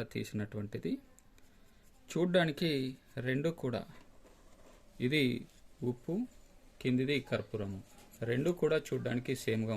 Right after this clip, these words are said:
ఉంటాయి. టేస్ట్ మాత్రము డిఫరెంట్‌గా ఉంటుంది. ఎప్పుడైతే మనం నాలుక కంటిస్తామో డిఫరెంట్‌గా ఉంటుంది.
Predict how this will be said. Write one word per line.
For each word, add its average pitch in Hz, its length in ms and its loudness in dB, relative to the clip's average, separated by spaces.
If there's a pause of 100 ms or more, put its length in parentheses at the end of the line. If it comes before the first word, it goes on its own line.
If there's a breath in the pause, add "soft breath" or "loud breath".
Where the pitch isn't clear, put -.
ఉంటాయి. 120 240 0 (180)
టేస్ట్ 131 260 0 (100)
మాత్రము 123 380 0 (1400 soft breath)
డిఫరెంట్‌గా 127 500 6
ఉంటుంది. 113 260 6
ఎప్పుడైతే 139 360 4
మనం 135 140 4 (140)
నాలుక 127 220 0 (120)
కంటిస్తామో 123 420 2 (100)
డిఫరెంట్‌గా 120 480 4
ఉంటుంది. 98 380 0